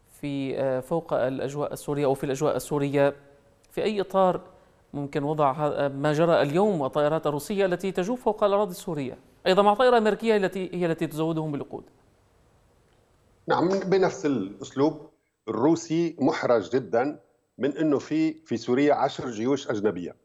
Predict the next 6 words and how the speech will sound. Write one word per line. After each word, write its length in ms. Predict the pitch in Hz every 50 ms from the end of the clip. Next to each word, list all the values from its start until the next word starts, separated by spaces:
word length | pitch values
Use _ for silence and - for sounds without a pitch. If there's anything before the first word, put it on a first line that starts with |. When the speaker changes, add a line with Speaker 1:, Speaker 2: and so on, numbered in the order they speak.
| _ _ _ _ _ _ _ _ _
Speaker 2:
خليني 380 | 117 117 123 143 135 135 123
أعدهم: 460 | 110 101 110 131 127 147 151 156 156 156 - - _ _ _ _ - -
الجيش 360 | 107 98 87 143 143 139 -
الإسرائيلي، 760 | 113 120 - - - 110 107 104 117 143 160 165 170 170 170 - _ _ _ _ _ _ _ -
العدو 400 | 95 87 87 104 113 147 143 107
الإسرائيلي، 680 | 98 95 - - 113 123 139 156 160 165 175 165 170